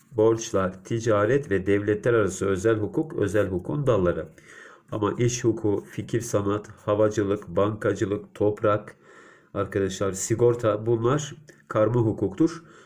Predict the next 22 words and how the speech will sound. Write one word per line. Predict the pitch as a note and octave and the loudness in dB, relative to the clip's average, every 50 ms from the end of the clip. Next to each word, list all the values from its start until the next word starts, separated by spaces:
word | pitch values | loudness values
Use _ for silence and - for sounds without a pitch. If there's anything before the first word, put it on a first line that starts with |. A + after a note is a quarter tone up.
| _ _ | _ _
Şuradaki | - - - C3+ C3 A#2+ A#2+ A2+ - - A#2+ - | -10 -6 -4 -2 0 2 2 2 2 0 -2 0
usul | B2 A#2 G#2+ - - C#3+ C3+ C#3 | 0 -2 -2 0 -2 -2 0 2
var | F3+ G3+ F3+ | 2 4 4
ya, | A#2+ F#2 F2 - - | 2 2 0 0 -2
usul | - A2+ G#2 - - D3 C#3 B2 | -2 -2 -2 0 0 0 2 2
demek | B2 C3 F3 G#3+ G#3 - - - | 2 2 2 2 0 -2 -2 0
yargılama | G#2 G2 G2 F#2+ - G#2+ A2 A2 G#2+ A2 A2 G2+ | 2 2 2 2 2 2 2 4 4 4 2 2
demek. | F#2+ F#2 E2+ E2+ E2 E2+ - - _ - - - - - - _ _ - | 2 2 0 0 -2 -4 -8 -18 _ -20 -20 -20 -20 -20 -20 _ _ 0
Usul | A#2 A2+ - - E3 D#3 | 0 2 2 4 2 4
hukuku, | C3 A2+ A#2 A2 - A2+ A2 G#2+ - G3+ | 4 4 2 2 4 2 2 2 2 0
yargılama | G#3 D3 A2+ G#2 G#2 G#2 G#2+ G#2+ G#2+ A2+ A#2+ C3+ C3+ | 2 4 4 4 4 4 4 4 4 4 4 2 2
hukuku | A#2 A2+ G#2 G#2+ - G#2+ G#2+ - F#3 F#3 F#3 - - | 2 2 2 2 2 2 2 2 0 0 -2 -4 -6
kamu | - - C3+ B2 A#2+ A2 | -2 0 2 2 2 2
hukukunun | G2 G2+ F#2+ F2+ - - F2+ F2 F2 E2+ E2 | 2 2 0 0 0 0 0 0 0 -2 -2
bir | F2 F2+ E2+ E2+ | -2 -2 0 0
dalıdır. | F2+ E2+ E2+ F2 E2+ F2+ F2 F2+ G2 | 0 2 2 0 0 -2 -4 -2 -2
Nerede | A2 B2 C3+ C#3+ C#3+ G#2 F#2+ F2 | 0 0 0 0 0 -2 -4 -2
değil? | - F#2 G2 A#2+ D3+ F#3 F#3 - - - - - - - - - - _ _ _ _ - | 0 0 0 2 0 0 -2 -6 -14 -20 -20 -20 -20 -20 -20 -20 -20 _ _ _ _ -4
Karmada | - A#2+ A2+ G#2+ F#2 F#2 F2+ F2 A#2 A#2 - | 0 0 2 2 0 0 0 2 0 0 0
değildir | G2 F2+ E2+ E2 F2 G#2+ F#2+ | 0 -2 0 0 -2 -2 -2
değerli | F#2 F2 E2+ E2 E2 | -2 -2 -2 -2 -4
arkadaşlar. | D#2+ - - - - - - F2 | -6 -8 -10 -12 -14 -14 -14 -16